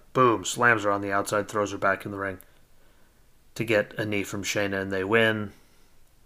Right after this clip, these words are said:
You know, which, again, told a better story. You know, boom, uh, go get it. So, you know, made that dynamic 'cause they had a very short amount of time to build that up. I mean, what, three weeks total? So that at least put that going into it.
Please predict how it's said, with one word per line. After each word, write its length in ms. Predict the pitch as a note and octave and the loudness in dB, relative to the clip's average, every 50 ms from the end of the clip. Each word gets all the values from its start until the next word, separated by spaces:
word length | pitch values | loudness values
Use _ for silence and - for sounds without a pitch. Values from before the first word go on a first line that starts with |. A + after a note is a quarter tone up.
| - - _ _ _ _ _ - - _ _ _ _ _ _ _ - _ - - - _ _ _ - - _ _ _ _ - | -20 -20 _ _ _ _ _ -20 -20 _ _ _ _ _ _ _ -20 _ -20 -20 -20 _ _ _ -20 -20 _ _ _ _ 4
You 80 | D3 | 8
know, 100 | C3+ C3 | 8 10
which, 160 | C#3 C#3 - | 8 8 4
again, 260 | - C#3 C#3 C#3+ B2 G2+ | 4 6 6 6 6 6
told 220 | - A2 G#2+ G2 | 2 0 -2 -2
a 60 | A2 | -4
better 380 | G2+ G#2 - - A#2+ G#2+ G2+ F#2+ | -8 -12 -4 0 0 0 0 0
story. 340 | - - A#2 G2 G2 A2 A#2+ | -2 -2 -2 0 0 0 0
You 60 | A2+ | -2
know, 60 | A2 | 0
boom, 360 | G#2 A#2 C3 C#3+ B2+ - - | 2 4 4 4 4 2 0
uh, 100 | G#2 G2+ | -4 -6
go 240 | F#2+ G2 A2 G#2+ A2+ | -4 -2 -2 0 2
get 200 | A2+ A#2 A2+ G#2+ | 4 4 4 4
it. 180 | F#2+ E2+ - - | 4 0 -6 -4
So, 260 | - A2 G2+ G2 - - - - - _ - - - - - _ - _ _ _ - - - - - _ - - - - _ _ - | -2 -2 -2 -2 -4 -8 -16 -20 -20 _ -20 -20 -20 -20 -20 _ -20 _ _ _ -20 -20 -20 -20 -20 _ -20 -20 -20 -20 _ _ -4
you 60 | B2+ | -2
know, 60 | A#2 A2+ | 0 4
made 200 | A2 A2 G#2+ G#2+ | 4 4 6 6
that 160 | A2 A2 A2 | 6 6 6
dynamic 420 | A#2 A2 G#2+ G#2+ G#2 G#2 A2 G#2+ | 4 2 2 2 2 0 0 -2
'cause 160 | - - G#2+ | -4 -4 -4
they 100 | G2+ G#2+ | -2 0
had 140 | G2+ A2 A2 | 2 2 2
a 40 | G2 | 2
very 200 | F2+ G2+ F#2+ F2+ | 0 -2 -2 0
short 240 | - - A#2 G2+ G2 | 0 2 2 0 0
amount 160 | F#2+ F#2+ F#2 | -2 -4 -6
of 60 | F2 | -4
time 200 | - G#2+ G2+ F#2+ F2+ | -2 0 0 -2 -2
to 40 | |
build 220 | - - G#2 F#2+ F2 | -4 -2 -2 -2 -2
that 180 | F#2 F2 F#2 | -4 -4 -2
up. 140 | G2+ F#2+ F2+ - | -2 -4 -4 -6
I 40 | |
mean, 120 | G#2 F#2+ F#2+ | -10 -10 -10
what, 160 | F#2 F2 - | -10 -10 -12
three 180 | - - G2+ G2 | -8 -6 -6 -4
weeks 240 | G2 G2+ F#2+ - | -4 -4 -6 -2
total? 360 | - A2 G#2 G#2+ A2 - - - - - _ - - - _ _ _ _ - - - - _ _ _ - - | 0 2 2 2 0 -4 -8 -14 -20 -20 _ -20 -20 -20 _ _ _ _ -20 -20 -20 -20 _ _ _ -10 2
So 100 | - C3 | 6 8
that 80 | A#2+ | 8
at 80 | A#2 A2 | 8 8
least 220 | A2 G#2 - - | 4 2 0 2
put 220 | - B2+ G#2+ F#2+ - | 4 4 4 4 6
that 260 | A#2+ A2+ A#2 G#2+ - | 8 8 8 8 8
going 300 | - A2+ G#2+ G#2+ G2+ A2+ | 4 4 4 4 2 2
into 320 | - C#3 C#3+ C#3+ A#2+ A2+ | 4 4 6 6 6 6
it. 180 | A2 A#2 A#2 - | 4 4 2 0